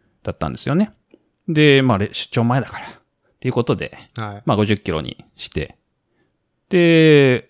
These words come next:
Speaker 1: 初めてのアメリカのレースだったんで、まあ、勝手も分からず。
Speaker 2: うん。
Speaker 1: で、
Speaker 2: そうですね。
Speaker 1: 日本のレースって、まあ、輸送物が送られてくること多いんですけど、
Speaker 2: はい。
Speaker 1: まあ、このショーン・オブライエンもそうですし、まあ、キラのレースはもうメールだけなので、
Speaker 2: うん。
Speaker 1: メールでこう、なんか、「来てね、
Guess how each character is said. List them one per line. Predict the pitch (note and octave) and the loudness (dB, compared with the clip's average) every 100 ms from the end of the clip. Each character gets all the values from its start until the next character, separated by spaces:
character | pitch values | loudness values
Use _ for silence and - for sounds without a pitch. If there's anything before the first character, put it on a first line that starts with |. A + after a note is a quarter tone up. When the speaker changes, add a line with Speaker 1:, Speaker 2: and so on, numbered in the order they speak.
| - - | -20 -6
Speaker 1:
初 | - F#3+ | 0 2
め | G#3 | 2
て | A2+ | 2
の | G#2 | 0
ア | |
メ | G#2 | -2
リ | G2+ | -2
カ | G2 | -2
の | G2 | -4
レ | G2 | -4
ー | |
ス | G2 | -6
だ | F2+ | -10
っ | - | -10
た | F#2 | -8
ん | |
で、 | |
ま | F2+ | -6
あ、 | |
勝 | - - - | -8 -10 -2
手 | D3+ | 0
も | B2+ A#2 | 2 0
分 | A#2 | 0
か | |
ら | A2+ | -2
ず。 | - D2+ - C#3 | -2 -10 -8 0
Speaker 2:
う | D#3 | 2
ん。 | D#3 A#2+ | 2 0
Speaker 1:
で、 | G2+ | -8
Speaker 2:
そ | |
う | - | -4
で | |
す | B2+ | 0
ね。 | |
Speaker 1:
日 | D3 | 2
本 | G#3 G#3 G#3 | 2 2 2
の | G#3 | 2
レ | |
ー | G3 | 0
ス | A#2 | 0
っ | |
て、 | A#2 | -2
ま | G#2 | 2
あ、 | |
輸 | C3+ | 2
送 | D#3 F3 | 4 2
物 | A2+ - | 0 -4
が | F#2 | -4
送 | G2 | -2
ら | G2+ | -2
れ | |
て | F#2+ | -2
く | - | -4
る | G2+ | -6
こ | D2 | -8
と | - | -10
多 | F2+ | -10
い | |
ん | G#2 | -10
で | - | -12
す | |
け | - | -12
ど、 | - - | -12 -10
Speaker 2:
は | B2 G#2+ | -10 -12
い。 | G2 _ _ _ _ | -18 _ _ _ _
Speaker 1:
ま | G3 | -6
あ、 | |
こ | - F3 | -2 2
の | F3 E3+ _ - | 2 0 _ -6
シ | F3+ | 0
ョ | |
ー | |
ン・ | E3+ | 2
オ | |
ブ | D#3+ | 4
ラ | D3+ | 4
イ | |
エ | |
ン | G2+ | 2
も | F2 | -2
そ | F#2+ | -4
う | |
で | E2 | -4
す | - | -6
し、 | - - - - | -8 -10 -10 -8
ま | F3 | -6
あ、 | |
キ | E3 F3 | 0 2
ラ | A#2 | 2
の | G2 | 0
レ | F2+ | -4
ー | F2 | -6
ス | - | -8
は | D#2+ F#2+ A2 | -8 -4 -2
も | C#3+ | 0
う | |
メ | D3+ | 2
ー | D#3+ | 2
ル | |
だ | D#3 D3 | 2 0
け | |
な | B2+ | -2
の | C#2+ | -4
で、 | - - - | -10 -14 -14
Speaker 2:
う | A2+ | -16
ん。 | G#2+ G2 G2+ _ _ _ _ | -16 -16 -20 _ _ _ _
Speaker 1:
メ | D#3+ C#3+ C3+ | -2 0 2
ー | |
ル | B2 | 2
で | A#2+ | 0
こ | A2 G2 F#2+ - | -2 -4 -6 -10
う、 | _ _ _ _ _ _ _ _ - | _ _ _ _ _ _ _ _ -8
な | F#2+ | -6
ん | |
か、 | - - _ _ _ _ - | -6 -10 _ _ _ _ -10
「来 | - | -4
て | F2 | -4
ね、 | C2 | -4